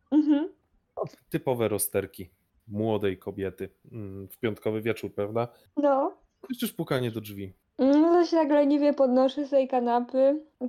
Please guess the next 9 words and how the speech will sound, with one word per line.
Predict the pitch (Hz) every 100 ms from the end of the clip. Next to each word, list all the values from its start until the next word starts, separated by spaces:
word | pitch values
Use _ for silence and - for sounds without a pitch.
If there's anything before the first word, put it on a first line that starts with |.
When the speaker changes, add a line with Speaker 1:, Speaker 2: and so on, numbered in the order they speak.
| -
Speaker 1:
patrzę, | 254 269 - 294
jaki | 269 269
jest | 254 -
syf | 269 262
dookoła, | 262 254 254 277 294 320 - _
w | -
sumie | 262 254 247
olewam | 247 254 277 277
to | 294 302 320